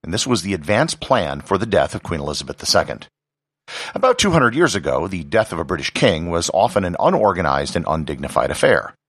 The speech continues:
But with the long reign of Queen Victoria, there was plenty of time to plan for a transition.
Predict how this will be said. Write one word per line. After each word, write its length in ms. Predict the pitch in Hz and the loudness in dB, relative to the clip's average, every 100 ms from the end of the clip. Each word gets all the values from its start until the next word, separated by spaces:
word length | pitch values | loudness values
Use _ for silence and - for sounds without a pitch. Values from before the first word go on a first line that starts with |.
| _ _ - - - | _ _ -20 -10 -2
But 100 | 139 | 0
with 140 | 120 | 0
the 80 | 117 | 0
long 280 | 110 117 110 | 2 0 0
reign 220 | 98 98 | -2 -2
of 80 | 92 | -6
Queen 220 | - 82 | -8 -8
Victoria, 640 | - - - 147 82 101 - | -6 -2 -2 0 0 -2 -4
there 120 | 80 | -6
was 220 | 85 85 | -4 -4
plenty 260 | - - 160 | -2 0 0
of 80 | - | -2
time 300 | 69 62 71 | -6 -6 -8
to 100 | - | -4
plan 280 | - 69 67 | -2 -2 -2
for 140 | 62 | -4
a 60 | 73 | -2
transition. 560 | 67 69 92 85 - | -2 0 0 0 -2